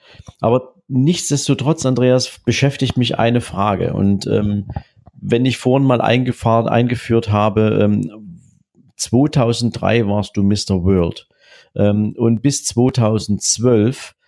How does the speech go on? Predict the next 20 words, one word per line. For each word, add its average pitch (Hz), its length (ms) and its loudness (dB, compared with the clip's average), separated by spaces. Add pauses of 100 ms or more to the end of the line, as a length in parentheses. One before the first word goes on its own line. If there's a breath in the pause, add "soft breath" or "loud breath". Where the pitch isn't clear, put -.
(200)
hast - 380 -2
du, 117 280 2
äh, 107 340 2
mir 104 340 -2
vorhin 131 320 2
zumindest 95 640 -4
noch 98 140 0
sagen 98 380 -2
können, 101 420 -2
ähm, 98 440 -2
wann 98 300 0
so 98 140 2
die 95 140 -2
letzten, 95 720 0
ähm, 92 680 -2
deiner, 95 320 2
deiner 92 260 0
Preise 92 720 0
eingerollt 98 600 0
sind. - 220 -14